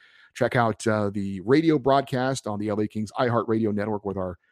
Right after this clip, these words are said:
buddy Daryl, uh, Evans, who joined us on the show on Monday. Hope you guys really enjoyed that interview. I know that I did. Uh, we welcome your feedback or anything that's going on with the L A Kings or this show. The email address is locked on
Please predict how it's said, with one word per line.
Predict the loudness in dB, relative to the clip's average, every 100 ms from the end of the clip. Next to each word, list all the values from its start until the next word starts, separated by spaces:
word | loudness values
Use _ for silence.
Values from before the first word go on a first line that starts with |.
| _ _
buddy | 0 0 0
Daryl, | 4 6 6 6 6
uh, |
Evans, | 4 2 0
who | -2
joined | -4 -2 -2
us | -4 -8 -6
on | -6 -6 -6
the | -8
show | -2 0 0
on | -2
Monday. | 0 0
Hope | 0 -2
you | -2
guys | 0 0
really | -2 -2
enjoyed | -2 -4 -4
that | -4
interview. | -4 -4 -4 -4
I |
know | -6 -6
that | -8 -10
I | -8
did. | 6 8 8 2 _ _ _ 4
Uh, | 8 8
we |
welcome | 10 8 6
your | -2
feedback | 0 0 2 2 2 2
or |
anything | 2 2 2
that's | 0 0
going | 0 0
on | 2
with | 2
the | 6
L | 6
A | 6
Kings | 2 0
or | 0
this | 0 -2
show. | 2 6 8 8 4
The | -8 -6
email | 0 2
address | 2 2 0 -2 -2
is | 0 2 2 0 -6
locked | 2 2 2 -2
on | -2